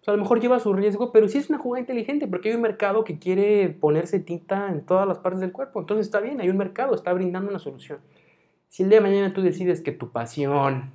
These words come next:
porque te la vendieron esa idea, es cazar ratones, pues no hay nadie en el mundo que quiera de un servicio de caza de ratones, o a lo mejor hay mucha competencia y, y estás compitiendo contra las empresas de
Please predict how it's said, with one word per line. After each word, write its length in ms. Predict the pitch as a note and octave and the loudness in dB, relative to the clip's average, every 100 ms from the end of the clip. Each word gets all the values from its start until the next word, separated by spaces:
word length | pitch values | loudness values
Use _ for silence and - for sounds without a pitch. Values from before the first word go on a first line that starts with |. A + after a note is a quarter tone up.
| - | -18
porque 220 | G#2+ - | -20 -18
te 160 | - A2 | -14 -12
la 100 | G#2+ | -10
vendieron 440 | A2+ B2+ C3+ B2 | -8 -6 -6 -8
esa 160 | B2 C3+ | -8 -6
idea, 420 | B2 C3 B2 - _ _ _ _ - | -4 -4 -4 -8 _ _ _ _ -6
es 400 | C#3 C3+ C3+ - - _ _ _ _ _ | 0 0 0 -10 -20 _ _ _ _ _
cazar 540 | B2+ A#2+ C3+ D3 D#3 - | -12 -8 0 2 0 -6
ratones, 760 | - C3+ C3 E3+ D#3 D3 D#3 - | -4 -2 2 2 4 2 -2 -6
pues 180 | D#3 | -8
no 100 | E3 F#3+ | -4 -2
hay 60 | |
nadie 340 | G3 G3 G3+ G3+ | 0 0 -2 0
en 100 | F3+ | 0
el 80 | |
mundo 460 | E3 F3 E3+ D#3+ E3+ | 0 -2 -2 -2 -4
que 200 | D#3+ C3+ | -8 -12
quiera 600 | - D#3+ D#3+ E3 E3 E3 | -4 -2 0 -2 -4 -4
de 200 | D#3 C#3+ | -4 -2
un 100 | D3 | -4
servicio 400 | D#3+ D#3 D#3+ E3 | -4 -2 -2 -2
de 100 | D#3 - | -4 -2
caza 240 | D#3 E3 | -4 -2
de 80 | D#3 | -4
ratones, 420 | D#3 D3+ B3 G3+ | -4 -6 -6 -2
o 60 | D3 | -2
a 20 | |
lo 80 | D3+ | 0
mejor 360 | D3+ F#3 F#3+ - - _ _ _ - E3 - | 0 0 -2 -4 -20 _ _ _ -10 -10 -4
hay 140 | D3 | -2
mucha 380 | F3 F#3 G3 G3+ | 2 2 2 0
competencia 1000 | F#3 D#3 D#3 F#3+ F#3+ F#3 F#3 F3+ F#3+ - - _ _ - | -2 -2 -2 0 -2 -2 0 0 -2 -8 -20 _ _ -6
y, 160 | D#3 D#3 E3 | -4 -2 -2
y 40 | |
estás 200 | D#3 E3+ | -2 -2
compitiendo 540 | - F3+ D#3+ E3 D#3+ - | -4 -4 -2 -2 -2 -2
contra 340 | C#3+ C3 C3 | -4 -2 -2
las 200 | B2+ A#2+ | -2 -4
empresas 800 | C3+ C3+ D3 D3 D#3+ D3+ D3+ C#3+ | -6 2 2 2 0 -2 -4 -6
de 640 | C3+ C3 C3 B2+ B2+ C3 | -2 -2 -2 -6 -6 -10